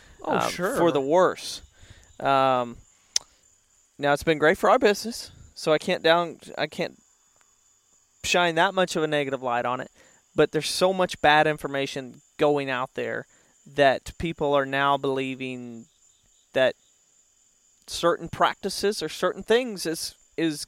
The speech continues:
Speaker 2: going to drastically change the health of the deer herd, the size of the antlers,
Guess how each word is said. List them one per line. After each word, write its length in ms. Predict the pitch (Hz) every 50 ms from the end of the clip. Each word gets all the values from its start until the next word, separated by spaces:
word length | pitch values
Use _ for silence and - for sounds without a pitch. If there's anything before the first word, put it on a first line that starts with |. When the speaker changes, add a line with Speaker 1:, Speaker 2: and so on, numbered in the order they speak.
| _ - 151 147 139 _
Speaker 2:
going 340 | - 175 165 175 175 165 160
to 140 | - 170 156
drastically 800 | 143 143 - - 139 143 151 160 - - - 160 - - 170 160
change 560 | 151 - - 165 156 147 143 143 139 - - _ - - - _ _ -
the 100 | - 139
health 260 | 143 139 135 - -
of 120 | 131 117
the 60 | 139
deer 240 | 135 156 165 180 190
herd, 320 | 185 185 180 180 185 180 156
the 80 | 143
size 360 | - - 156 139 139 143 139
of 100 | 143 127
the 160 | 127 135 139 151
antlers, 520 | 175 185 - - 185 185 180 180 - -